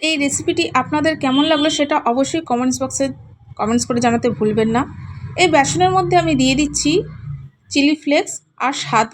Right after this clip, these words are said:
মতো লবণ, আর দিয়ে দেব কুচি করে রাখা ধনেপাতা। এরপর অল্প অল্প করে জল দিয়ে একটা পাতলা ব্যাটার তৈরি করে নেব। প্রথমেই একেবারে অনেকটা জল দিতে যাবেন না, তাহলে কিন্তু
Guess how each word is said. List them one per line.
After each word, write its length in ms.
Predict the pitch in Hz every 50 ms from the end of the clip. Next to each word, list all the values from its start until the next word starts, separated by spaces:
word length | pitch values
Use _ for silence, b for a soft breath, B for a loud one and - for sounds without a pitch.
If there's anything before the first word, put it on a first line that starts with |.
| 247
মতো 220 | 247 254 254 302 359 - - _ _ _ _ _ -
লবণ, 400 | 254 254 233 208 185 180 170 160 - - _ _ _ _ _ _ _ _ _ _ _ _ _ _ _ _ _
আর 160 | - - 339 339 294 294
দিয়ে 140 | 349 370
দেব 180 | 381 359 277 262 320 - - - _ _ _ _ _ -
কুচি 220 | 302 294 294 339 330 302
করে 140 | 277 277 269
রাখা 260 | 269 269 269 - 392 480 311 -
ধনেপাতা। 520 | 254 247 240 220 208 180 180 175 - 160 165 165 - _ _ _ _ _ _ _ _ _ _ _
এরপর 380 | - 320 392 403 - 359 339 403 - - _ - 226
অল্প 200 | 240 262 254 - 320 320
অল্প 160 | 320 320 320 330 320 339
করে 140 | 330 330 311 247 262
জল 160 | 254 254 262 277
দিয়ে 200 | 269 285 277 262 - - -
একটা 300 | 233 220 - _ 254 247 302 359 359 -
পাতলা 320 | - 240 240 - 247 269 269 233
ব্যাটার 300 | 226 214 208 - 226 247 - - _ _ _ _ _
তৈরি 220 | 233 220 214 240 240 240
করে 140 | 262 269 262 277
নেব। 140 | 277 269 302 392 - - _ _ _ _ _ _ _ _ _ _ _
প্রথমেই 420 | 320 349 359 392 403 381 370 392 466 508 - _ - 269
একেবারে 360 | 269 311 311 294 311 302 302 294 - 262
অনেকটা 300 | 254 269 262 - - 302 262 -
জল 140 | 226 220 226 233
দিতে 160 | 240 240 - 277 285
যাবেন 200 | 285 277 285 302 294
না, 80 | 311 311 -
তাহলে 240 | 277 254 277 285 302 294 294
কিন্তু 260 | 285 269 254 - 269